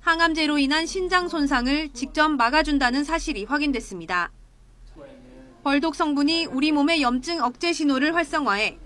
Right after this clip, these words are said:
더 많은 면역 세포를 빠르게 신장으로 보내는 겁니다. 실제로 쥐에게 하루에 한 번 닷새 동안 벌독 성분을 주사한 뒤 항암제를 투여해봤습니다.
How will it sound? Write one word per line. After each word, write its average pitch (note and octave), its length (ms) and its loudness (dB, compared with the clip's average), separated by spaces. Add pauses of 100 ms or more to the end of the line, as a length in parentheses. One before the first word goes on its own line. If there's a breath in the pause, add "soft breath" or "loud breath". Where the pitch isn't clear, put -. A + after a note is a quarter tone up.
(320)
더 C4+ 160 0
많은 B3+ 340 2
면역 C4+ 300 2
세포를 A3 560 -4 (220)
빠르게 C#4 360 0
신장으로 E4 680 2
보내는 C4 360 -2
겁니다. F3 460 -4 (960)
실제로 D#4+ 480 2
쥐에게 D4+ 440 2
하루에 F4 360 2
한 E4+ 240 2
번 F#3+ 200 0 (280)
닷새 C4 320 0
동안 C#4+ 420 0
벌독 C#4 380 -2
성분을 D4+ 420 0
주사한 B3+ 440 -2
뒤 F#3 200 -8 (440)
항암제를 D#4+ 600 0
투여해봤습니다. G3 920 0